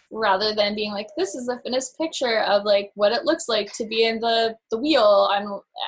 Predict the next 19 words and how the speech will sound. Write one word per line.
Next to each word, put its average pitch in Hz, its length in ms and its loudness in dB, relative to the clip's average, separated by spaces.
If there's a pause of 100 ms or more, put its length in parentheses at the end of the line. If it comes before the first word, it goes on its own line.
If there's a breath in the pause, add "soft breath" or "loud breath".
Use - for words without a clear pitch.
(260)
I 214 80 0
don't 240 180 0
know 240 140 4
what 302 240 4
that 208 160 0
looks 208 240 -4
like 202 180 -2
yet. 202 260 2
I'm 202 360 -6
still, - 260 -4
like, 220 180 -2
wrestling 247 380 -4
with 254 200 -6
it. 294 200 6 (480 loud breath)
And, 220 180 -2
like, 208 280 0 (480)
that 220 260 -2
can 226 240 -6
mean 220 320 -4